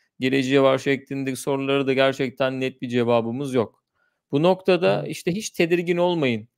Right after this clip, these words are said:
Speaker 1: Bu tarz sorular sizi bir kere endişelendirmesin. Dediğim gibi yine şey noktasına geliyoruz.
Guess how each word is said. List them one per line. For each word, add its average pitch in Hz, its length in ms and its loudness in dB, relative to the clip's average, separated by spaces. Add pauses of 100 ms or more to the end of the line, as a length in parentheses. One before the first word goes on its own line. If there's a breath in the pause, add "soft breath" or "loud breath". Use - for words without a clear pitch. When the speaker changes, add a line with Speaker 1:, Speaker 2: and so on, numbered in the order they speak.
(300)
Speaker 1:
Bu 151 100 -8
tarz 180 240 0
sorular 185 420 2
sizi 175 420 -2
bir 165 100 -10
kere 175 180 0
endişelendirmesin. 160 1080 0 (680)
Dediğim 160 340 2
gibi 165 160 0
yine 196 180 0
şey 180 280 0
noktasına 170 540 -2
geliyoruz. 110 580 -2